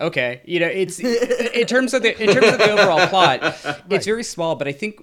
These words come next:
Speaker 1: what's really helpful about this scene is combined with the, the teaser, which is all Picard and Spock in the sub-, the subterranean Romulan caves, is it really reinforces how kind of jumbled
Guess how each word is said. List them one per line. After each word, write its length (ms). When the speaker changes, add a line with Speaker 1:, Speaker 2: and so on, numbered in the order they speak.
Speaker 1:
what's 220
really 180
helpful 340
about 220
this 140
scene 260
is 120
combined 420
with 180
the, 380
the 120
teaser, 540
which 200
is 120
all 220
Picard 440
and 80
Spock 420
in 120
the 380
sub-, 400
the 120
subterranean 540
Romulan 420
caves, 440
is 540
it 240
really 420
reinforces 680
how 540
kind 200
of 200
jumbled 640